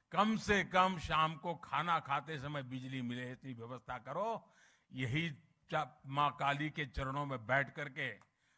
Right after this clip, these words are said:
हमने ज्योतिर्गाम योजना से गुजरात में और देश में पहली बार चौबीस घंटे घरों में बिजली पहुंचाने में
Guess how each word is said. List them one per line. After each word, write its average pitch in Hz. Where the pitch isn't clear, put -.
हमने 143
ज्योतिर्गाम 135
योजना 127
से 180
गुजरात 135
में 160
और 143
देश 143
में 143
पहली 156
बार 147
चौबीस 190
घंटे 151
घरों 131
में 143
बिजली 131
पहुंचाने 123
में 185